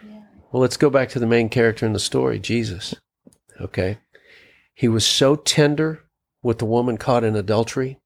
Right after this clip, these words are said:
Speaker 1: Mm-hmm.
Speaker 2: He was so forgiving to those that were lost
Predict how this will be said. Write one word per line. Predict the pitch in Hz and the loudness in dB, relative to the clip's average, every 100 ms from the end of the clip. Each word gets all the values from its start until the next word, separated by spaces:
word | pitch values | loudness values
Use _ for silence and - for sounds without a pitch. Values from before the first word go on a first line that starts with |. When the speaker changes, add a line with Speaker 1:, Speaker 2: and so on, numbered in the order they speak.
| - | -20
Speaker 1:
Mm-hmm. | 214 208 - - - - _ | -18 -18 -20 -20 -20 -20 _
Speaker 2:
He | - 127 | -4 0
was | 113 104 | 0 2
so | - 127 | 2 2
forgiving | 117 - 110 107 123 131 135 139 131 _ _ _ _ _ _ | 2 -2 -2 2 4 4 2 0 -10 _ _ _ _ _ _
to | - 123 120 110 107 | -2 2 4 2 0
those | 107 110 110 - | 2 2 4 2
that | 117 | 0
were | 113 | 0
lost | 104 104 110 117 - - | 2 2 0 -4 -10 -14